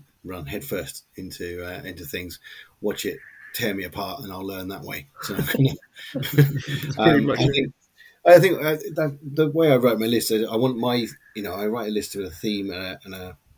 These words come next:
Speaker 1: an idea of what I want it to do. So I build my engine first, then I'll look at, you know, how does it then interact with scenario. I just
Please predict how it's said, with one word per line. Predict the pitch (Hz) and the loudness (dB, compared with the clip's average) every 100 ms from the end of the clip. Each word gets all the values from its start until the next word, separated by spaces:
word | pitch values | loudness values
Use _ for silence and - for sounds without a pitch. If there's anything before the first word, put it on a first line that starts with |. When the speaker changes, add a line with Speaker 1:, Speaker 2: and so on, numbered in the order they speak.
| - - | -16 -8
Speaker 1:
an | 208 | -4
idea | 208 214 - | -4 -4 -6
of | - | -6
what | - | -8
I | - 104 | -6 -4
want | 98 95 | -4 -8
it | - | -10
to | - | -10
do. | 87 82 - | -10 -10 -12
So | 98 | -10
I | |
build | 87 107 | -2 -2
my | 104 104 | 0 0
engine | 104 101 87 | 0 -2 -8
first, | 85 90 87 - 95 | -10 -8 -8 -10 -2
then | 110 104 | 0 2
I'll | 95 | -2
look | - | -6
at, | 82 - _ _ | -10 -12 _ _
you | 95 | -14
know, | 82 82 _ _ _ | -12 -14 _ _ _
how | 107 | -6
does | 101 | -4
it | 95 92 | -4 -6
then | 92 92 | -10 -12
interact | 90 87 73 | -12 -12 -14
with | 87 | -14
scenario. | - 90 90 82 69 | -14 -12 -12 -12 -12
I | 92 | -14
just | 104 - - | -12 -12 -14